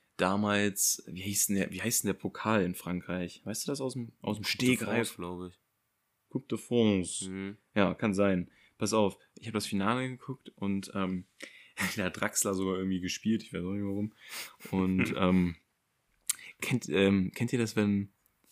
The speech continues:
Speaker 1: oder kennst du das, wenn so deutsche Spieler im Ausland spielen und dann die Kommentatoren irgendwie so denken, dass das so, so Kumpels sind. So alle anderen sprechen sie so mit Nachnamen an, so, ah, Di Maria, äh, macht
Speaker 2: Mhm.
Speaker 1: den ersten Elfer rein.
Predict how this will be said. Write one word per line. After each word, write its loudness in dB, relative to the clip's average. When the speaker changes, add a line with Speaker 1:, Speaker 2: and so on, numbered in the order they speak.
Speaker 1:
oder -2
kennst -2
du 0
das, 4
wenn 2
so 0
deutsche 4
Spieler 2
im 0
Ausland 0
spielen -2
und 2
dann 4
die -10
Kommentatoren 2
irgendwie 2
so -2
denken, 2
dass 2
das -2
so, -8
so -8
Kumpels 2
sind. 0
So 4
alle 8
anderen 2
sprechen -2
sie -4
so 2
mit 2
Nachnamen 0
an, -2
so, 2
ah, -6
Di -6
Maria, -2
äh, 0
macht 2
Speaker 2:
Mhm. -4
Speaker 1:
den 0
ersten 0
Elfer 2
rein. 4